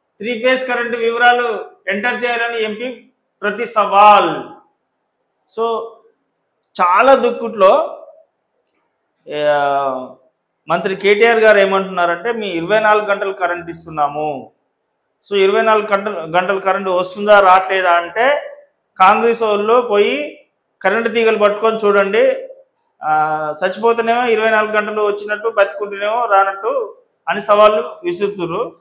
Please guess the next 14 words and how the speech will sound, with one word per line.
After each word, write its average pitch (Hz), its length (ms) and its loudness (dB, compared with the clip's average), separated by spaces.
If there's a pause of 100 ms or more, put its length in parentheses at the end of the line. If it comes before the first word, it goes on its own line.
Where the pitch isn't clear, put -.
(720)
ఇది 175 100 -4
ఇప్పటి 196 260 0
నుంచి 226 200 -2
కాదు, 214 460 4 (240)
ఈ 185 80 2
రకంగా 220 380 2
ఏడ 226 360 4
మీటింగ్ 220 340 0
జరిగినా, 208 340 0
ఏ 208 200 2
నియోజకవర్గంలో, 196 880 -2
ఏ 190 140 -4
కాన్స్టిట్యుయెన్సీలో 185 640 -8
నియో-, 170 380 -6